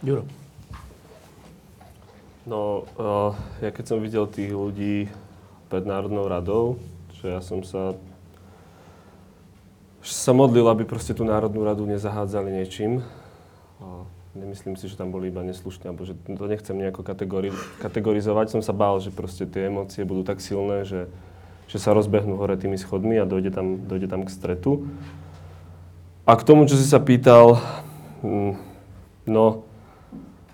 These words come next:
Speaker 2: cítim, ako iba prešiel buldozer, a, ale si myslím, že to bolo správne rozhodnutie a urobil by som ho znovu v tej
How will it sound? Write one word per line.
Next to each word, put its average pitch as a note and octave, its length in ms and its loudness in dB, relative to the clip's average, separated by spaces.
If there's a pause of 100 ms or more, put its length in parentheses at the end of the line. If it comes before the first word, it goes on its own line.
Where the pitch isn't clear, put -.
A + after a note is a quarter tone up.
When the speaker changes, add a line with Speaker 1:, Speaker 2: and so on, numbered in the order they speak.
(340)
Speaker 2:
cítim, E3+ 480 4
ako C#3 80 4
iba C#3 160 8
prešiel C3 320 6
buldozer, A2+ 640 6 (640)
a, G2+ 480 -2 (1400)
ale A2+ 400 6
si A#2 240 2
myslím, B2 240 4
že A#2 80 -2
to A2 160 0
bolo A2 160 2
správne G#2+ 400 2
rozhodnutie G#2 800 -2 (480)
a F#2 320 -14
urobil G#2+ 320 -8
by G#2 80 -14
som G#2 160 -12
ho G#2+ 80 -10
znovu A2 480 -4 (880)
v A2 160 0
tej G#2+ 80 -4